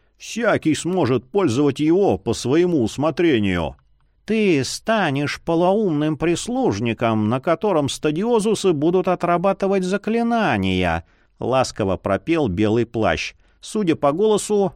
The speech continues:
молодая женщина. «О последствиях, думаю, говорить излишне.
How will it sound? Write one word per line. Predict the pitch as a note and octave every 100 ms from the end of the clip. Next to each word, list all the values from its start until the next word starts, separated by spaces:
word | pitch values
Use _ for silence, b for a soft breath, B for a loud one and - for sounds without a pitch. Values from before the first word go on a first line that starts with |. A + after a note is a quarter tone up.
| -
молодая | E3+ F#3 E3+ D3+ A2+
женщина. | G2+ G2+ E2 G#2+ F#2 E2+ - _ _ -
«О | D3 C#3+
последствиях, | - D#3 - F3 F#3 D3+ - D3+ D3+ C#3+
думаю, | D#3 G3+ E3+ D3 C#3+ C#3+
говорить | E3+ F#3+ F#3+ D3
излишне. | E3+ D#3+ F3+ C#3 - A2+ A2